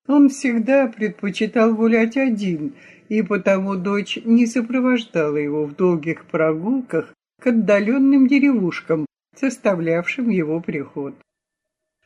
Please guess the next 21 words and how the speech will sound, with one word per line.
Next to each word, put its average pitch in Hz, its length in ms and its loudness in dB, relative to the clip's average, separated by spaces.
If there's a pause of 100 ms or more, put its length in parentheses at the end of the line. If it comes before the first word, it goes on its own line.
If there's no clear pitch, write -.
(180)
Домой 247 480 4
мистер 233 460 0
Бронте 226 460 0
возвращался 208 1040 0
часто 196 600 -4
совсем 214 520 -2
уставший 220 920 -4 (280)
и 262 120 4
вынужден 247 680 4
был 170 200 0
ложиться 165 580 -2
в 170 60 -8
постель, 156 720 -2 (100)
с 214 180 -4
горечью 240 680 2
спрашивая 175 760 -2
себя, 170 460 -2
куда 185 480 0
делись 233 520 0
прежние 175 640 -2
силы. 143 600 -4